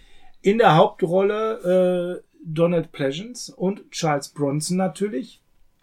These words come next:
Wo es darum geht, ne, nicht aufzulegen,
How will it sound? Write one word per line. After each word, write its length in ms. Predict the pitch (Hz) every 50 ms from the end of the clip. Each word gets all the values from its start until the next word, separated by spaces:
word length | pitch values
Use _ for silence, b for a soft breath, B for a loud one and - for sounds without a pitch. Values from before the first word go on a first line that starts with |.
| _ _ _ _ _ _ - - _ _ _ _ - - - -
Wo 100 | 165 170
es 100 | 156 -
darum 320 | - 156 151 151 156 151
geht, 280 | 139 160 175 180 180 170
ne, 240 | 160 185 175 156 -
nicht 460 | - 151 151 156 156 - - - _
aufzulegen, 1080 | - 170 196 180 - - - - - - 120 98 92 98 98 101 - 151 180 226 302